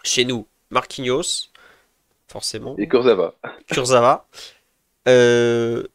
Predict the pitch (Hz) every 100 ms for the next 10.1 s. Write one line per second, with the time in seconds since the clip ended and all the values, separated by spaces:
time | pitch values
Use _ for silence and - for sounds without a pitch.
0 | _ 127 135 139 120 117 196 208 180 -
1 | 120 120 170 190 117 113 113 - 156 -
2 | - _ _ 113 - 113 135 160 131 127
3 | 123 - - - _ 160 - - 123 127
4 | 170 185 190 _ _ _ _ _ _ -
5 | - 156 151 156 135 127 - - 165 -
6 | _ _ _ _ _ _ _ _ _ _
7 | _ _ _ _ _ _ _ _ _ _
8 | _ _ _ _ - 156 - _ _ _
9 | _ _ _ _ _ _ - 143 135 202